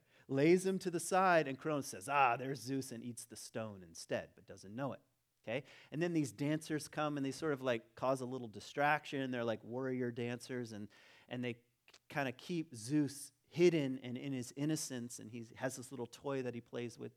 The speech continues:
that, which represents wonder and gaiety and uniqueness and innocence until he can grow up, which he does, and then he overthrows his father. Then he kills Kronos.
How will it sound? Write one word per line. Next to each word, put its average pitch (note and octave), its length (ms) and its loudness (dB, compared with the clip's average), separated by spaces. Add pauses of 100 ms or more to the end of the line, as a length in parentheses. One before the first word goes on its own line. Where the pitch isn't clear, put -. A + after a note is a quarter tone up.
that, G#2 180 -20
which - 220 -18
represents A2+ 580 -10
wonder A#2+ 440 -6
and A2 200 -8
gaiety A2+ 440 -6
and G#2+ 140 -12
uniqueness A2 640 -10
and A2 160 -18 (420)
innocence F3 540 0 (240)
until F3+ 240 2
he E3 80 6
can C3+ 160 -4
grow C3+ 240 4
up, C3+ 200 6
which A#2+ 140 -6
he C3 60 -8
does, B2 480 6 (380)
and B2 160 -4
then B2 120 -4
he A#2 180 -6
overthrows G2+ 480 -10
his G#2 120 -18
father. F#2 320 -18 (160)
Then G2+ 80 -12
he G#2 80 -12
kills - 260 -18
Kronos. - 520 -20